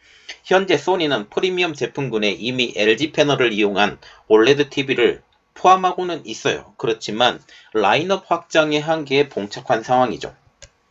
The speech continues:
업계 관계자는 프리미엄 제품군의 확대로 글로벌 시장에서 삼성과 엘지에 뒤진 소니가 큐디 올레드를 통해서 이를 만회하겠다라는 전략을 펼치고 있다는 거죠. 그래서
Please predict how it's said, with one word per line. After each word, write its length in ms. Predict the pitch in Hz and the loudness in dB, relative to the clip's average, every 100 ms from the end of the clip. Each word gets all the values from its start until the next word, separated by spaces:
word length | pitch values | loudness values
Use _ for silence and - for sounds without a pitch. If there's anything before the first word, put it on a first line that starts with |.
| _ _ _ | _ _ _
업계 200 | 135 196 | 2 4
관계자는 680 | 175 160 160 143 143 85 151 | 2 0 2 2 0 -6 -12
프리미엄 440 | - 175 185 175 165 | -8 -6 -4 -4 -4
제품군의 600 | 123 - 143 139 123 113 | -6 -4 -6 -4 -2 -2
확대로 600 | 131 135 135 110 104 - - _ | -4 -4 -2 2 0 -2 -16 _
글로벌 380 | - 120 151 165 | 0 2 4 0
시장에서 600 | - 165 139 113 104 113 | 0 -2 -2 0 0 0
삼성과 580 | - 143 147 147 143 - | -2 -2 -2 2 2 4
엘지에 420 | 110 107 135 120 | 0 0 -2 -2
뒤진 260 | 110 101 98 | -4 -8 -4
소니가 560 | 151 147 101 107 85 - - _ | -2 -4 0 0 0 -8 -20 _
큐디 320 | - 175 175 | 0 0 2
올레드를 560 | 175 98 101 123 147 139 | 2 2 0 0 0 -4
통해서 480 | 117 101 101 135 135 - | -6 -4 0 0 0 -10
이를 260 | 98 104 139 | -6 0 0
만회하겠다라는 1160 | 90 90 104 131 143 139 127 87 82 95 120 | 2 0 0 0 0 4 4 4 0 -2 -2
전략을 360 | 120 104 101 92 | -4 -2 -2 -2
펼치고 320 | 139 135 120 | -4 -4 -4
있다는 340 | 95 113 107 76 | 0 0 -2 -6
거죠. 220 | 71 64 | -12 -6
그래서 420 | 117 113 117 | -4 2 2